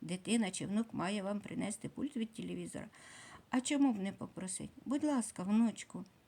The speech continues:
подай мені пульт». І тоді дитина з великою радістю і задоволенням виконає ваше прохання.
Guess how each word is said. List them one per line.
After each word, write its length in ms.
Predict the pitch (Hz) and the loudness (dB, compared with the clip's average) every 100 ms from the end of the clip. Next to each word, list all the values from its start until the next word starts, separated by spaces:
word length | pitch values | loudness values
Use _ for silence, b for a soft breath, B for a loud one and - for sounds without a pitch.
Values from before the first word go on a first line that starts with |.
| _ - | _ -14
подай 260 | - 392 254 | 0 6 6
мені 240 | 165 160 | 4 -2
пульт». 240 | - - - - - _ _ - | -6 -10 -12 -20 -20 _ _ -6
І 80 | 214 | -4
тоді 420 | 220 208 220 254 | -2 2 6 6
дитина 500 | 202 208 226 226 202 b b b b - | 4 2 4 4 2 b b b b -4
з 100 | 208 | 2
великою 600 | 233 311 359 370 359 320 | 4 4 2 0 2 2
радістю 540 | 185 170 175 - 190 | 2 0 -4 -4 -4
і 60 | 190 | -2
задоволенням 960 | - 175 165 175 202 277 311 294 294 285 b _ - | -2 -4 -6 -4 0 2 4 4 2 -2 b _ -4
виконає 600 | 180 185 233 233 240 240 | -2 -2 -2 2 2 0
ваше 380 | 139 160 - - | -2 -6 -6 -8
прохання. 540 | - 190 - 185 185 | -10 -12 -10 -8 -8